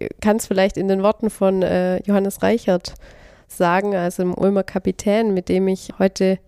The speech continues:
die Gelegenheit hatte, noch zu telefonieren und eben auch über sein Jahr zwanzig dreiundzwanzig zu sprechen.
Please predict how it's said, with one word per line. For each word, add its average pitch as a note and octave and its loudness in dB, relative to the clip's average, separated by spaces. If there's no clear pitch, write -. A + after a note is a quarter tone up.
die F#3+ -6
Gelegenheit F#3+ 0
hatte, G3+ -2
noch F3+ 2
zu F3+ -6
telefonieren F#3 0
und F3 -2
eben F3+ -2
auch - 2
über F3+ 0
sein G3+ 0
Jahr E3 0
zwanzig F3 -2
dreiundzwanzig F3 -2
zu - -4
sprechen. A3+ 0